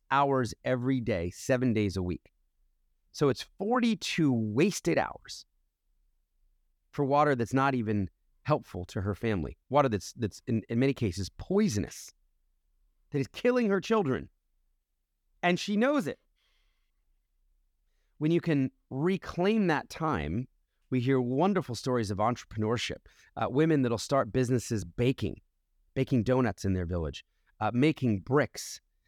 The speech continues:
selling peanuts or rice at the market, earning extra income for school uniforms so they can put their kids through school.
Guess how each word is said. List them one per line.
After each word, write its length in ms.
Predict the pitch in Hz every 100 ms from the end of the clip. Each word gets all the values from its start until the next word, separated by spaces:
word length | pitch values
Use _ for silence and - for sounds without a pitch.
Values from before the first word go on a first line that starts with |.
| _
selling 600 | - 151 156 151 143 120 _ _ _ -
peanuts 580 | 175 175 - - - - _ _
or 340 | 127 117 110 110
rice 480 | 143 151 113 - -
at 160 | 110
the 80 | -
market, 460 | 110 120 147 - -
earning 260 | 131 151 139
extra 340 | 131 - -
income 460 | - 147 151 113 85
for 120 | -
school 320 | 92 - 147
uniforms 520 | 127 143 151 117 80 -
so 80 |
they 80 | 110
can 120 | 110
put 200 | 101 185
their 80 | 135
kids 280 | - 117 98
through 180 | - 87
school. 360 | - - 80